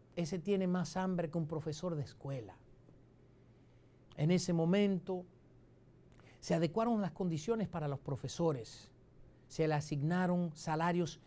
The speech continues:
eh, dignos. Pero muy importante también aseverar que en ese momento se designó el veinticinco de cada mes para, como el día de pago, no solo para los profesores, sino para todos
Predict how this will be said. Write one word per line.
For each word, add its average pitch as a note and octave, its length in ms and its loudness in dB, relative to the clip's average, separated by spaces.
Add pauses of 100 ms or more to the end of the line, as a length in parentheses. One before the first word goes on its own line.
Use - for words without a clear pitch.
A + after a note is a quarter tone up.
(320)
eh, - 180 -10
dignos. D3 760 2 (1800)
Pero F3 360 4 (640)
muy F3+ 260 4
importante G3 640 0
también E3+ 640 2 (220)
aseverar D#3+ 720 2 (460)
que E3 100 2
en F3+ 80 4
ese G3+ 200 0
momento F#3 480 2
se D3+ 160 -2
designó D3+ 720 0 (460)
el D#3+ 100 2
veinticinco E3 880 -2
de E3 140 -2
cada G#3 320 -2
mes B3+ 500 -6 (960)
para, D#3+ 280 0
como E3+ 240 2
el E3 60 2
día G#3 160 2
de F#3 120 -2
pago, D3+ 560 -4
no E3+ 160 0
solo G3 260 -2
para F#3 160 -2
los E3 140 -2
profesores, F#3 580 -4
sino G3 240 -4
para F3+ 240 -4
todos A3+ 640 -4